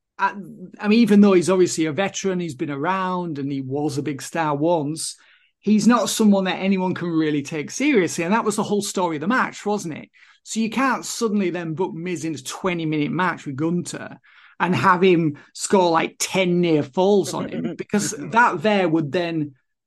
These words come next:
Speaker 1: diminish Gunther's worth and diminish, you know, the, um, you know, efficacy of his reign,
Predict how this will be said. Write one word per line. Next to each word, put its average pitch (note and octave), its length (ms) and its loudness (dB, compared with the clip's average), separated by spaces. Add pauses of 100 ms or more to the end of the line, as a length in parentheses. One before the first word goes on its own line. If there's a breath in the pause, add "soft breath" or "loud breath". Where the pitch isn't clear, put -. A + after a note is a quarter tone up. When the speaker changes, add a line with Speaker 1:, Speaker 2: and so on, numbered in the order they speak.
(140)
Speaker 1:
diminish F#3+ 800 0 (120)
Gunther's G3 540 4
worth D3+ 520 -4 (240)
and F3+ 320 -2
diminish, F#3 640 -2 (120)
you F#3 160 -4
know, E3+ 200 -4
the, F3 420 -4
um, D#3 600 -6 (180)
you G#3 120 -2
know, F#3 60 0
efficacy F#3 540 0
of E3+ 100 0
his G#3 220 4
reign, D#3+ 480 -2